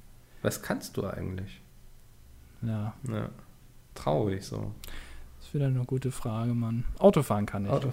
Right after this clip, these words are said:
Speaker 1: ja, da, da bist du mir ein bisschen was voraus. Also,
Speaker 2: <laughs>
Speaker 1: ähm.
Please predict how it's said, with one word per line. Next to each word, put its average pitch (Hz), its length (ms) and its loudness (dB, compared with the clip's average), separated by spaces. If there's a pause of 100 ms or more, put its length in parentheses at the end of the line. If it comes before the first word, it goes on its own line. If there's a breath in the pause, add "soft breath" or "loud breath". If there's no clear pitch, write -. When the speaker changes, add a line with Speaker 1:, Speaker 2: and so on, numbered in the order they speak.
(100)
Speaker 1:
ja, 135 320 10
da, 123 120 8
da 127 240 0
bist 131 220 -2
du 127 40 4
mir 120 80 6
ein 117 80 4
bisschen 127 220 4
was 120 140 0
voraus. 113 600 2 (760)
Also, 101 320 2 (640 loud breath)
Speaker 2:
<laughs> - 540 -10
Speaker 1:
ähm. 95 400 2